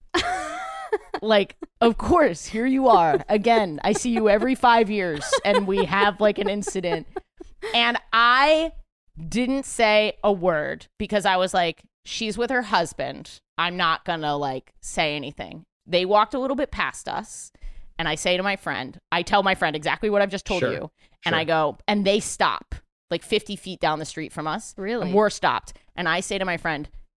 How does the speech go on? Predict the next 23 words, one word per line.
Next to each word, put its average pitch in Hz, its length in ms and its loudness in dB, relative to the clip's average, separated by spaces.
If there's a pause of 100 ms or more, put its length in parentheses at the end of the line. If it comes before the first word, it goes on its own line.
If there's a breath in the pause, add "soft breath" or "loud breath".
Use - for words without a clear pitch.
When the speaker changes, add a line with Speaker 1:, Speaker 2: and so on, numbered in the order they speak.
(260)
Speaker 1:
"We 180 160 -2
are 180 60 2
not 165 160 -2
fucking 165 460 -4
moving 151 320 -8
from 147 180 -8
this 135 120 -10
place - 260 -6
till 147 120 -6
they 110 160 -8
do. - 280 -12
This 180 160 -8
is 160 80 -8
our 160 180 2
Speaker 2:
Mm-hmm. 139 80 4
Speaker 1:
fucking 143 300 -2
turf. - 420 -8
This 190 120 -6
Speaker 3:
Yeah. 160 120 -4
Speaker 1:
is, 135 80 2
Speaker 2:
Mm-hmm. 123 180 2
Speaker 1:
this 147 140 -2
is 160 80 -10